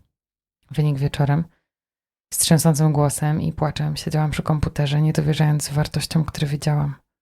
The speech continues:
Mówiłam mu: „Przeczytaj te wartości, bo ja mam chyba o, chyba o mamy”. Radość tłumiona przez męża,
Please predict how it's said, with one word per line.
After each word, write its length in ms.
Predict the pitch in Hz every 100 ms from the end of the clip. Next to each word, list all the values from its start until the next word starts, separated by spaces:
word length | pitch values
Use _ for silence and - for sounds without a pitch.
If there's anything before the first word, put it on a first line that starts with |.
| _ _ _ _ -
Mówiłam 380 | 165 143 160 156
mu: 260 | 156 165 160 _ _ _ _ -
„Przeczytaj 320 | - 185 220 196
te 100 | 165
wartości, 500 | 180 - 180 - 165
bo 80 |
ja 80 | 180
mam 140 | 185 185
chyba 240 | 208 196
o, 120 | -
chyba 300 | - 202 202
o 100 | 220
mamy”. 420 | 214 185 170 190 185 _ _ _ _ _
Radość 320 | 170 160 156 -
tłumiona 420 | - 160 160 160
przez 240 | - 151
męża, 380 | 160 160 156